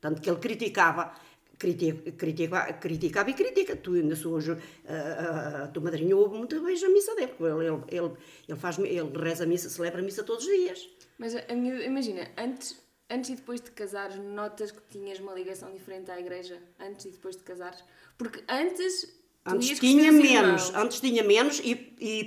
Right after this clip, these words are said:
Speaker 1: porque, e porque a Bíblia, a, a homilia também não era explicada como ela é explicada agora. Porque também tem muito a ver a explicação da homilia, estás a perceber?
Speaker 2: Uhum.
Speaker 1: Não é? Por exemplo,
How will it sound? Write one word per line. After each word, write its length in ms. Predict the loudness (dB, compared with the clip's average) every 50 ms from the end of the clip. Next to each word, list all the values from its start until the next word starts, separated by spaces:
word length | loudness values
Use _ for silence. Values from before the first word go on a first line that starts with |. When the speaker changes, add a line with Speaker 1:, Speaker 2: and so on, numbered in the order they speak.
| -2 2
Speaker 1:
porque, 480 | 6 8 8 8 8 6 4 4 4 0 -8 -16 -18 -20 -20 -20 -20 -16 -8 -4
e 120 | -2 -2
porque 460 | 0 2 4 6 6 6 6 4 2 4 4
a 60 | 4
Bíblia, 520 | 6 6 6 6 6 6 2 2 2 0 0 2
a, 500 | 2 4 4 2 2 0 2 2 4 4
a 60 | 6
homilia 500 | 6 6 6 6 6 6 6 6 4 6
também 220 | 6 6 6 8
não 80 | 8 6
era 80 | 6 4
explicada 520 | 2 0 0 -2 2 6 8 8 8 8 6
como 160 | 6 6 6
ela 100 | 6 4
é 40 | 2
explicada 440 | 2 0 -2 -2 0 0 2 2 2
agora. 440 | 2 2 2 2 2 2 0 -2 -4 -12 -20 -20 _ _ _ _ _
Porque 200 | -2 -2 0 4
também 220 | 4 6 6 6 6
tem 140 | 6 6 8
muito 260 | 8 8 8 8 6
a 40 | 6
ver 420 | 6 6 4 4 4 4 0 0 0
a 60 | -2
explicação 560 | -2 -2 -2 -4 -2 -2 -2 0 0 0 0
da 100 | 2 2
homilia, 640 | 4 6 8 8 8 8 6 6 4 4 2 0 -4 -8 -16 -20 -14
estás 260 | -6 -2 -2 -2 -2 -4
a 40 |
perceber? 520 | -8 -8 -8 -8 -2 0 2 2 2 0 -2 -6 -12 -14 -16 -18 -18 _ -18
Speaker 2:
Uhum. 100 | -10 0 4
Speaker 1:
Não 200 | 6 8 8 8
é? 460 | 8 8 6 4 2 -2 -8 -8 -4
Por 100 | -4 -2
exemplo, 420 | 0 4 4 4 4 4 2 -4